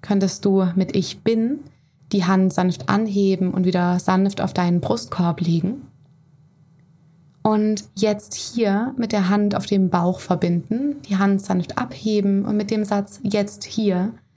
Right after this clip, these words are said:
wieder auflegen. "Ich bin jetzt hier."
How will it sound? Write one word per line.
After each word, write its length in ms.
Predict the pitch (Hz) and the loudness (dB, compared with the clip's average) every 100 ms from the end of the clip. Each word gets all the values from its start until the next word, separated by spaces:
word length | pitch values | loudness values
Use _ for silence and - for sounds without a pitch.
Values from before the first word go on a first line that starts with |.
| _ | _
wieder 320 | - 202 196 - | -2 0 2 0
auflegen. 640 | 180 - 190 196 202 202 - _ _ _ _ _ _ _ _ _ _ _ _ _ _ _ _ _ _ _ - - - _ | -2 -2 -2 0 -2 -4 -12 _ _ _ _ _ _ _ _ _ _ _ _ _ _ _ _ _ _ _ -20 -20 -20 _
"Ich 280 | 208 - - | -2 -2 0
bin 460 | 202 196 202 214 214 - - - _ _ - _ _ _ _ | 4 4 4 2 -4 -12 -20 -20 _ _ -20 _ _ _ _
jetzt 400 | - 190 185 - | -2 0 0 -6
hier." 320 | - - 180 | -4 -2 0